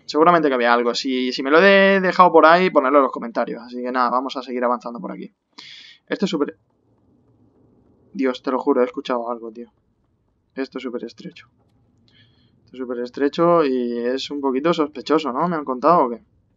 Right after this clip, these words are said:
Vale, pues no hay nada por aquí. Pues muy bien, y aquí tampoco es que yo pueda hacer gran cosa.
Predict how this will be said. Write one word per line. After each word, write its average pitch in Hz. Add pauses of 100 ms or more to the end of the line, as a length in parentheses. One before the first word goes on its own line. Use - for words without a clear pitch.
(1000)
Vale, 156
pues 127
no 120
hay 143
nada 156
por 175
aquí. 196 (1900)
Pues 123
muy 127
bien, 190
y 127
aquí 135
tampoco 127
es 160
que 135
yo 135
pueda 120
hacer 117
gran 113
cosa. -